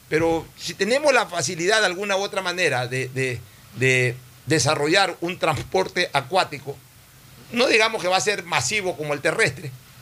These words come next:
pero podemos hacer algunas estaciones y se pueden traer algunos, algunos buquebuses,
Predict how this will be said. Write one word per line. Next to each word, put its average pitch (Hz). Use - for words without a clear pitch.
pero 208
podemos 226
hacer 214
algunas 214
estaciones 196
y 160
se 156
pueden 190
traer 180
algunos, 175
algunos 160
buquebuses, 165